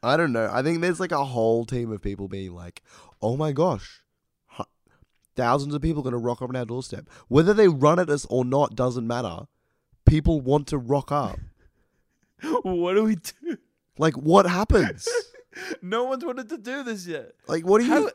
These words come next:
Speaker 2: wait, how has no one wanted to do this yet?
Speaker 1: I think they have. I think, I think they
Speaker 2: I
Speaker 1: just
Speaker 2: don't
Speaker 1: haven't
Speaker 2: know.
Speaker 1: had the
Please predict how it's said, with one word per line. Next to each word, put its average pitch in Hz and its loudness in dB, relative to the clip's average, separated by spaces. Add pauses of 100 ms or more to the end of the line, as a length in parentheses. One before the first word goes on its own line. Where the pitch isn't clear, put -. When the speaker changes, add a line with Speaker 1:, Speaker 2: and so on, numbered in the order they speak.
Speaker 2:
wait, 156 -10
how 226 -12
has 180 -10
no 147 -10
one 127 -10
wanted 117 -12
to 107 -20
do 110 -14
this 110 -16
yet? 175 -10
Speaker 1:
I 160 2
think 285 0
they 339 -2
have. 247 -2
I 151 -2
think, 214 -4 (1400)
I 123 -2
think 175 -6
they - -4
Speaker 2:
I - -6
Speaker 1:
just 185 -6
Speaker 2:
don't 175 -2
Speaker 1:
haven't 170 -2
Speaker 2:
know. 175 0
Speaker 1:
had 160 -4
the 156 -2